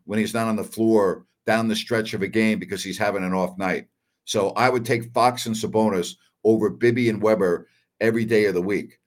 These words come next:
Now, I like Mike Bibby as a player. Don't, don't get me wrong. Mike Bibby was an excellent player for Sacramento, but I think Mike, even himself, would admit that De'Aaron Fox is a better player. All right?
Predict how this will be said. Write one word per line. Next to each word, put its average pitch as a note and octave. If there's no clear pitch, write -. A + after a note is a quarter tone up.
Now, G#2+
I B2+
like C3
Mike G2
Bibby F#2+
as F#2
a F2+
player. F2
Don't, G2+
don't A#2+
get A#2+
me G2+
wrong. G2
Mike B2
Bibby A#2+
was G#2
an E2+
excellent A2+
player A2+
for F#2
Sacramento, F2+
but A#2
I A2+
think A#2+
Mike, A#2
even C#3+
himself, A#2+
would A#2
admit A2+
that G#2+
De'Aaron A2+
Fox -
is A2
a G#2+
better G2
player. E2
All F#2+
right? B2